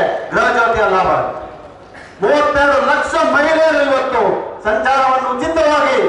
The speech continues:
ಬಸ್ನಲ್ಲಿ ಮಾಡ್ತಾ ಇದ್ದಾರೆ. ಅವ್ರಿಗೆ ಅನ್ನಭಾಗ್ಯದ ಮೂಲಕ ಇನ್ನೊಂದು ಇಪ್ಪತ್ತೆಂಟು ಸಾವಿರ ಬಿ ಪಿ ಎಲ್ ಕಾರ್ಡ್ದಾರರಿಗೆ ನಾವು ಮುಟ್ಟಿಸುವಂತ ಕೆಲಸವನ್ನು, ನೇರವಾಗಿ ಹಣವನ್ನು ಕೊಡುವಂತ ಕೆಲಸವನ್ನು ಮಾಡಿದ್ದೀವಿ.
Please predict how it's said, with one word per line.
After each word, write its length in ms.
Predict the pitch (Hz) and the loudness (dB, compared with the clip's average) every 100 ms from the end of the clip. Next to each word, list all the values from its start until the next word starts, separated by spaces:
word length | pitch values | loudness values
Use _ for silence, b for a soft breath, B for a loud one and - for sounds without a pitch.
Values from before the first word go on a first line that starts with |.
| - - - - | -4 -8 -14 -4
ಬಸ್ನಲ್ಲಿ 380 | 185 185 196 175 | -4 -2 -4 -4
ಮಾಡ್ತಾ 220 | 160 156 - | -4 -6 -10
ಇದ್ದಾರೆ. 180 | - - - - - - - - - - - - - - - - - - - | -14 -18 -20 -20 -20 -20 -20 -20 -20 -20 -20 -20 -20 -20 -18 -16 -16 -10 -4
ಅವ್ರಿಗೆ 220 | - 196 - | 0 2 2
ಅನ್ನಭಾಗ್ಯದ 600 | 262 262 254 254 247 240 240 | 2 2 2 2 0 0 2
ಮೂಲಕ 300 | 277 269 269 208 - - - - | 2 2 2 2 0 -2 -8 -4
ಇನ್ನೊಂದು 300 | 202 254 254 226 | -2 0 0 0
ಇಪ್ಪತ್ತೆಂಟು 540 | - 277 269 262 247 240 - | 0 0 2 2 0 -2 0
ಸಾವಿರ 340 | 233 262 269 - - - - - | 0 2 2 2 0 -2 -4 -4
ಬಿ 100 | 233 | -2
ಪಿ 60 | 214 | 0
ಎಲ್ 100 | 226 220 | 0 2
ಕಾರ್ಡ್ದಾರರಿಗೆ 640 | 196 190 190 185 180 175 165 | 2 2 0 -2 -4 -6 -4
ನಾವು 120 | 165 | -4
ಮುಟ್ಟಿಸುವಂತ 380 | 160 - 165 165 156 | -4 -8 -12 -10 -8
ಕೆಲಸವನ್ನು, 400 | 151 151 156 170 175 | -8 -8 -8 -6 -4
ನೇರವಾಗಿ 440 | 196 226 226 226 196 | 0 2 2 2 2
ಹಣವನ್ನು 380 | 202 - 254 - 214 | 0 2 0 0 0
ಕೊಡುವಂತ 300 | 202 196 196 180 | 0 -2 -2 -4
ಕೆಲಸವನ್ನು 320 | 170 185 180 - | -4 -6 -8 -8
ಮಾಡಿದ್ದೀವಿ. 300 | - - | -12 -16